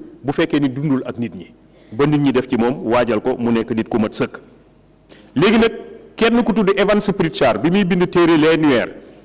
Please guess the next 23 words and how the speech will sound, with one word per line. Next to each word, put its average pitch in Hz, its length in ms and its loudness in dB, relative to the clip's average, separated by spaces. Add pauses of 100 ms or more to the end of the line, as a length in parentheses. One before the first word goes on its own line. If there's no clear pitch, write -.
(120)
nee 156 180 2
na 196 80 2
dëkk 196 260 -2
yooyu, 190 320 4
ñun 170 140 2
suñu 190 220 -2
dëkk 170 180 0
yi, 110 140 -2 (440)
boo 175 220 2
ñëwee 190 240 2
da 170 100 2
ngay 180 160 2
nekk 170 260 -2
mbokk 151 260 0
wala 147 200 4
nga 139 80 2
nekk 127 220 0
noonu. 113 220 -2 (1080)
Maanaam 165 340 0
faw 226 280 2
nga 208 100 2
ñëw 185 220 4
bokk 165 260 0